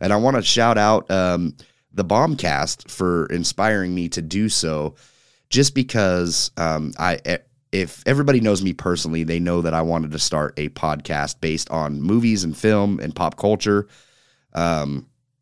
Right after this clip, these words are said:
I don't think that that's gonna happen anytime soon. So if I'm not gonna be starting that, I would like to squeeze a segment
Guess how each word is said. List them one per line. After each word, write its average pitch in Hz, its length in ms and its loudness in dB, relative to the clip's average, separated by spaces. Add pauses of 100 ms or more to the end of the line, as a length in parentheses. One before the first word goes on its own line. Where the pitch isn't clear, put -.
(240)
I 92 120 4
don't 147 160 2
think 139 180 -2
that 127 100 -4
that's 131 180 4
gonna 120 160 2
happen 110 360 0
anytime 78 460 -2
soon. 76 520 0 (420)
So 95 460 4 (120)
if 95 180 0
I'm 90 260 2
not 120 240 0
gonna 120 140 0
be 101 100 -2
starting 92 460 2
that, 104 380 0
I 90 100 2
would 82 160 0
like 131 500 0
to - 200 -2
squeeze 101 540 0
a 87 60 -2
segment 92 580 0